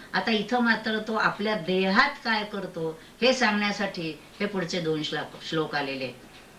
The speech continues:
त्याच्यात ह्या श्लोकात म्हटलं त्यांनी, "अहम वैश्वानरो भूत्वा प्राणिनाम देहमाश्रितः प्राणापान समायुक्तः पचाम्यन्नं चतुर्विधम."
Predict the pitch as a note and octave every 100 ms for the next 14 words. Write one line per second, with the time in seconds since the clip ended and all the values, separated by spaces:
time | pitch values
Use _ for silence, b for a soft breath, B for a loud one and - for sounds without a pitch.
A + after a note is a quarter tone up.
0 | - G#3 G#3+ C4 G#3 G#3+ A#3+ G#3+ G3+ G3+
1 | F#3 E3+ D#3 D#3 - D#3 G#3 A3+ B B
2 | - F3+ A3+ B3 A#3 G3 E3+ - G3 G3+
3 | F#3+ F3 F3+ G3 F3 F3+ D#3+ D#3 E3 D3+
4 | - - - - - - - - G3+ G#3
5 | G3+ F#3 F3 F3 F3 G3 F3 G3 G3+ G3+
6 | A3 F3 E3+ - D#3 D#3+ F#3+ D3 - -
7 | - B B B - F#3 G3 G3+ G3 F#3+
8 | F#3 - F#3 F#3 F3+ F3 F3 E3+ E3+ E3+
9 | E3 E3 - - A#3+ A#3+ - B B -
10 | - G3 A#3 G#3 F#3+ F3 E3+ D#3+ D#3+ E3+
11 | A3 A3+ G3+ F3+ D#3 C#3 B2+ E3 D3